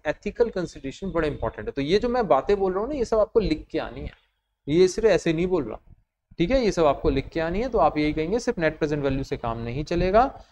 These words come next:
आपको comprehensive नॉन फाइनेंशियल factors पे भी ध्यान देना पड़ेगा।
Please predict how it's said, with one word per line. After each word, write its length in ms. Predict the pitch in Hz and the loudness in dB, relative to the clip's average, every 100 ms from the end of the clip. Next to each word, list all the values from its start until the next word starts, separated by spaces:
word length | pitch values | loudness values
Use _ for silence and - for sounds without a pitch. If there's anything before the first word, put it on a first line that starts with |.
| _ | _
आपको 240 | 147 - 202 - | 0 2 -2 2
comprehensive 800 | 185 196 208 214 214 - 254 226 160 | 2 2 0 0 0 -2 -4 -4 -6
नॉन 240 | 143 196 220 - - | 0 0 0 -6 -4
फाइनेंशियल 380 | 165 156 160 - | -4 -2 -6 -4
factors 360 | 127 - - | -4 -4 -8
पे 160 | - 113 | -4 0
भी 220 | 170 269 - _ - - | 0 0 -6 _ -20 -10
ध्यान 380 | 117 120 139 - - - - | -2 0 2 0 -8 -14 -4
देना 400 | 117 107 123 233 269 _ _ _ - 131 | -4 -2 0 0 -2 _ _ _ -6 -2
पड़ेगा। 420 | 110 98 - | -2 -4 -12